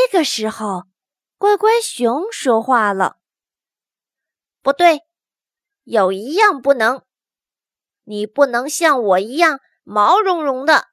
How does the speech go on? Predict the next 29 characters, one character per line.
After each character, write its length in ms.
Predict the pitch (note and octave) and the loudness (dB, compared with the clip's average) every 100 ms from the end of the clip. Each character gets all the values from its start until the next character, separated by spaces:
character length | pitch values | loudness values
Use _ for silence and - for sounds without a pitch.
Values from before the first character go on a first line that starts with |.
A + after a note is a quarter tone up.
| _ - | _ -4
又 320 | D4+ B3+ C4+ | 4 4 4
舒 340 | - G4 F#4+ | -2 -2 -2
服 300 | G4 E4 C#4 _ _ _ | -2 0 0 _ _ _
又 220 | F#4+ F#4 | -4 0
暖 320 | D#4 G#3+ G#3 | 2 2 2
和。” 340 | D#4 F4 - _ _ _ _ _ _ _ _ _ - | 6 4 4 _ _ _ _ _ _ _ _ _ -4
大 180 | B3 A3+ | -2 0
怪 240 | B3 A#3+ | 2 0
兽 320 | B3 C#4 A#3 | 0 0 0
咆 300 | A3 - G3+ | -2 -4 -4
哮 220 | A3+ C#4 A#3 | 0 -2 -2
着 120 | A#3 | -4
说 460 | - C#4 C4+ C#4 _ _ _ _ _ _ _ | -2 2 2 2 _ _ _ _ _ _ _
：“可 220 | - D3 | -10 -8
是 220 | F3+ B3 | -4 -4
你 240 | A#3+ A3+ C#4 | -4 -6 -2
也 180 | C4+ B3 | 0 0
当 260 | B3 C4+ | 0 0
不 100 | B3 | 2
了 180 | C4+ B3 | 2 2
大 200 | B3 B3 | 0 0
怪 220 | C4+ C#4 | 2 2
兽， 540 | C#4 E4 D4 B3+ - _ _ _ _ _ | 2 4 6 4 2 _ _ _ _ _
无 360 | - G3+ B3+ | -12 -6 -2
聊 320 | C4+ G#3+ C4 | 0 2 0
的 120 | C4+ C4 | 0 0
乖 320 | B3+ A#3 A#3 | 2 2 2
乖 280 | A#3+ A3 A#3 | 0 0 -2
熊。 680 | - G#3 A3 B3+ A#3+ - | -4 0 6 6 6 0